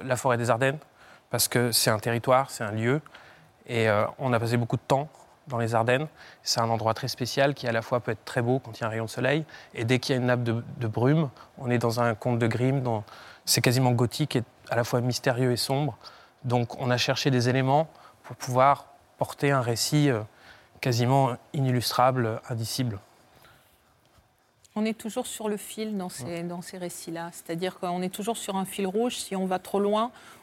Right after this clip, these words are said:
Speaker 2: on tombe dans le, dans le gore et dans le trash, et c'est absolument ce qu'on ne voulait pas. On a beaucoup réfléchi à ça avec les deux productrices qui sont Amandine Chambellan et Delphine Cluzet, avec le monteur,
Speaker 1: Ouais.
Speaker 2: qui est Aurélien Biette, hein, parce qu'on n'est pas tout seul, c'est un travail collectif. Et on a,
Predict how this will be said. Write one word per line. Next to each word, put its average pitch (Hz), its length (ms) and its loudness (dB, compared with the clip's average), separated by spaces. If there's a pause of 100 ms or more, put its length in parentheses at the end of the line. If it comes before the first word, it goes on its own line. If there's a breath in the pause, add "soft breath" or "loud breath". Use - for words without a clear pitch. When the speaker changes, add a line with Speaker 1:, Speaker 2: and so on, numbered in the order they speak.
Speaker 2:
on 185 140 0
tombe 196 260 2
dans 180 140 2
le, 170 220 2
dans 170 160 -4
le 175 100 0
gore 202 280 2
et 196 60 -2
dans 175 120 -4
le 175 100 -2
trash, 220 440 -2
et - 20 -10
c'est 180 300 -6
absolument 185 500 -2
ce - 100 -10
qu'on 190 120 -8
ne 180 80 -4
voulait 180 240 -6
pas. 185 360 -6
On 160 40 -10
a 165 40 -10
beaucoup 185 260 -6
réfléchi 190 440 -2
à 180 60 0
ça 196 200 -4
avec 185 280 -4
les 165 80 -4
deux 170 100 -4
productrices 185 580 -8
qui - 120 -16
sont - 180 -12
Amandine 175 360 -4
Chambellan 175 520 -6
et 156 160 -8
Delphine 165 340 -6
Cluzet, 208 400 -6
avec 160 260 -8
le 170 60 -10
monteur, 170 440 -8
Speaker 1:
Ouais. 127 120 -8 (160 loud breath)
Speaker 2:
qui - 100 -8
est 160 40 2
Aurélien 175 320 0
Biette, 202 320 0
hein, 190 60 -4
parce 190 160 -10
qu'on 170 100 -12
n'est 170 80 -4
pas 190 140 0
tout - 120 -12
seul, 214 340 -2
c'est - 140 -10
un 175 40 -10
travail 180 280 -8
collectif. - 600 -4 (560 loud breath)
Et 175 140 6
on 180 140 4
a, 185 40 4